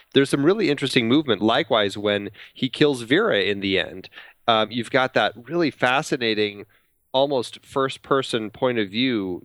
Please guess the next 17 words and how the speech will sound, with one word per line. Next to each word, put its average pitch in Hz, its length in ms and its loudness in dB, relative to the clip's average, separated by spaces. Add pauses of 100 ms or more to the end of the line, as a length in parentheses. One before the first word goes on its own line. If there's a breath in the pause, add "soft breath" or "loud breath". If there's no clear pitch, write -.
(120)
camera 127 440 0
perspective 95 640 -4
where 98 220 0
it's 98 200 -4
like, 98 260 0 (340 loud breath)
it's, 117 240 0
the 117 200 -2
camera 123 400 2
shows 113 380 0
her 110 260 0
face, 98 400 0
her 107 220 -2
strangled 107 520 0
face 104 260 0
on 98 120 0
the 98 80 0
bed. 92 300 2